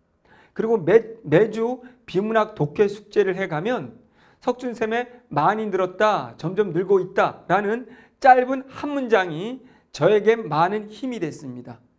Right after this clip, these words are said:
자, 저는 늘 학생들에게 지금도 그렇지만 가능성을 줍니다.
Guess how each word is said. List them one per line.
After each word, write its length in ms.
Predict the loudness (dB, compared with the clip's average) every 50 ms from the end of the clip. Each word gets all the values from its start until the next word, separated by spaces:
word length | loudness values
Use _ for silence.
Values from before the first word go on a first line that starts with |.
| _ _ _ _ _ _ _ _ _
자, 320 | 0 0 0 0 -2 -8 -20 _ _ _ _
저는 340 | 0 0 2 2 -2 0 0
늘 320 | 2 2 0 0 -4 -8
학생들에게 880 | -8 -8 -6 -8 -6 -4 -2 0 0 2 2 2 0 0 -4 -12 -18 _
지금도 400 | -8 -6 -6 -6 -4 -4 -4 -4
그렇지만 480 | -4 -6 -6 -8 -8 -8 -10 -10 -12
가능성을 640 | -12 -10 -8 -6 -6 -6 -6 -6 -6 -6 -6 -6 -8
줍니다. 400 | -8 -10 -10 -12 -10 -12 -14 -16